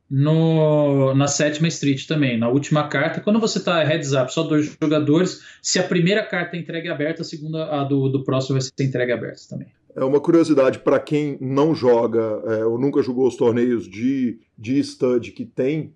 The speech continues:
Speaker 2: é, por aqui, claro que é muito incomum que os líderes tenham, a, a, possam, é, dar jogos de Stud, é muito comum que na sétima carta, antes do dealer começar a, a dar as cartas, os próprios jogadores da mesa avisem ao dealer o seguinte: fechada,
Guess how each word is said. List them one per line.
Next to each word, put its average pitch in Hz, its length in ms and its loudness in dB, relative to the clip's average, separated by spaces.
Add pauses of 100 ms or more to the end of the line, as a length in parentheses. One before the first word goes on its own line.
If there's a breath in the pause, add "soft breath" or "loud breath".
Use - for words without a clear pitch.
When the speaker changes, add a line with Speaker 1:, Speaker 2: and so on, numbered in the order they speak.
(160)
Speaker 2:
é, 113 320 -4
por 131 260 -2
aqui, 156 340 -4
claro 135 460 0
que 113 280 -4
é 104 80 -4
muito 131 420 -6
incomum 170 640 -2
que 135 100 -4
os 110 100 -6
líderes 120 360 -2
tenham, 123 480 -8 (100)
a, 104 540 -8
a, 98 40 -12
possam, 127 640 -2 (260 soft breath)
é, 110 600 -4
dar 120 240 -2
jogos 120 320 -2
de 123 100 -6
Stud, 156 420 2 (300 soft breath)
é 139 140 4
muito 156 280 2
comum 170 300 2
que 175 100 -8
na 170 140 2
sétima 175 460 0
carta, 175 320 0
antes 233 280 2
do 185 120 0
dealer 147 340 2
começar 139 880 0
a, 113 480 -4
a 110 40 -4
dar 120 180 -4
as 117 100 -12
cartas, 156 500 -4 (140)
os 139 100 -12
próprios 170 300 4
jogadores 151 420 6
da 131 140 0
mesa 147 320 4
avisem 160 400 0
ao 123 100 4
dealer 143 320 4
o 156 60 2
seguinte: 127 380 -6
fechada, 127 540 0